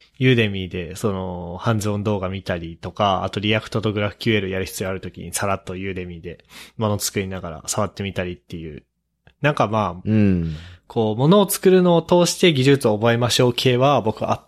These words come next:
Speaker 1: 倒的に動画の方がやりやすいなと思ったんだよね。
Speaker 2: はいはいはいはい。
Speaker 1: なので、そういう意味での、なんか、この人ブログには一番我慢ならないのは、ハンズオン系って書いてたけど、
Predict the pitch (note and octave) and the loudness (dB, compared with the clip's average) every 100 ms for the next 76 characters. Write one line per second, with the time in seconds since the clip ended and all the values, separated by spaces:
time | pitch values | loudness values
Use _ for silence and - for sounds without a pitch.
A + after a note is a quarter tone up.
0 | - B2+ B2 - B2 A2+ A2+ A#2 A2+ G#2+ | 2 2 2 0 0 4 4 4 2 0
1 | F2+ F#2 F#2+ - F#2+ F2+ F2 F#2 F2 F#2 | 0 -2 -4 -6 -6 -6 -6 -10 -8 -10
2 | D#2+ E2 E2+ - _ _ F2 E2+ D#2+ D#2+ | -12 -14 -18 -20 _ _ -2 0 0 -4
3 | D2 D2+ D#2+ F2 - - - _ _ C3+ | -6 -8 -12 -12 -18 -20 -20 _ _ 2
4 | A#2+ G2 F2+ - D#3+ E3+ F3 F3 F3+ F#3 | 2 0 -4 -2 4 6 8 6 4 4
5 | F#3 F3 E3+ F3 C3+ F#2 - C3 G#2+ E2+ | 6 6 6 6 4 0 -2 -2 0 -4
6 | - C3+ B2 A2+ G#2+ A2+ A#2 A#2+ G#2+ G#2+ | -2 2 2 2 0 2 2 2 2 0
7 | D3 C#3+ C3+ C#3+ C#3 A#2+ A2 A2+ A2+ G2+ | 2 2 4 4 4 2 2 2 2 0
8 | G2 F#2+ G2 - - - - - - A#2+ | -2 -4 -6 -12 -20 -20 -20 -4 0 2
9 | A2+ A#2+ A#2 A2+ C3 A#2 - B2 A2 G2+ | 4 4 2 2 2 2 0 -2 -2 -4
10 | G#2 A2+ A#2+ B2+ G#2 - | -4 0 2 2 0 -6